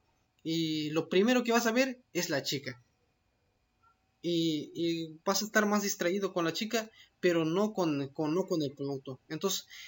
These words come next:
entonces, ¿qué va a vender allí? Va a vender, va a vender y va a tener más, eh, va a tener más publicidad de la chica y menos tu producto. Pero entonces, aplicando la, aplicando el neuromarketing y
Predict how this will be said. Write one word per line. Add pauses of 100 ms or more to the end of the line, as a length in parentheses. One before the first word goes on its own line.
entonces,
¿qué
va
a
vender
allí? (100)
Va
a
vender, (180)
va
a
vender
y
va
a
tener
más, (380)
eh,
va
a
tener
más
publicidad
de
la
chica
y
menos
tu
producto. (340)
Pero
entonces, (360)
aplicando
la, (260)
aplicando
el
neuromarketing (880)
y